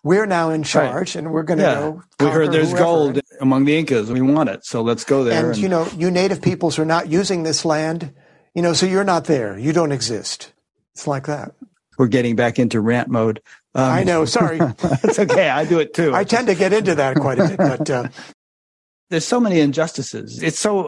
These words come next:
Speaker 2: tragically ironic that so many injustices have been perpetrated in the name of what should be the greatest blessing that a person could possibly have in life, the blessing of knowing God and experiencing God.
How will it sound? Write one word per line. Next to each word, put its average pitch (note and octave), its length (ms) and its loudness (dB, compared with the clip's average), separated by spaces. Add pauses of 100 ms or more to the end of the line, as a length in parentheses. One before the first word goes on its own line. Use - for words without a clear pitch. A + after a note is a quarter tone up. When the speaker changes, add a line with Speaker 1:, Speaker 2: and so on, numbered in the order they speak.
Speaker 2:
tragically F3 480 0
ironic A#2 460 -2
that A#2+ 180 0
so - 380 0
many D3+ 180 2
injustices B2+ 800 -4
have A#2 120 -8
been A#2 160 -2
perpetrated A#2+ 680 -2
in B2+ 180 0
the A#2+ 80 0
name C3 380 0
of A#2 180 -6 (380)
what B2 160 0
should F3+ 260 0
be C3+ 160 0
the A#2 100 -6
greatest B2 480 -4
blessing B2 720 -4 (380)
that A#2+ 120 -2
a A2+ 40 -8
person A#2+ 400 -2
could A2+ 180 -6
possibly A2+ 520 -2
have C#3+ 280 -2
in A2+ 140 -2
life, G#2 300 -2 (480)
the A#2+ 80 -6
blessing B2 420 2
of A2+ 300 -4 (340)
knowing B2 400 2
God B2 400 0
and G#2 180 -8
experiencing A#2+ 680 0
God. B2 280 0